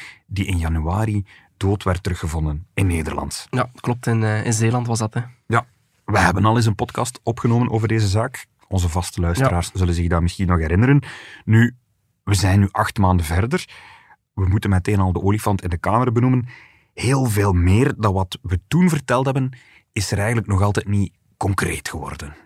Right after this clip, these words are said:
Speaker 2: Ja, en dat is eigenlijk wel vrij ongezien, want het, het is echt wel,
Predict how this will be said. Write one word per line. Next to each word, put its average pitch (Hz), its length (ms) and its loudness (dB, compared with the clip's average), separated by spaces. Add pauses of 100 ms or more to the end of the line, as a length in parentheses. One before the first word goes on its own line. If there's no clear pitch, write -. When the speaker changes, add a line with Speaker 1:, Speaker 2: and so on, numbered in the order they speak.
(160)
Speaker 2:
Ja, 139 240 2
en 123 80 -2
dat 120 80 0
is 117 100 2
eigenlijk 139 200 2
wel 123 140 2
vrij 123 140 4
ongezien, 117 400 2
want 123 420 -2
het, - 200 -16
het - 140 -12
is 113 60 -4
echt 120 140 -2
wel, 117 200 -2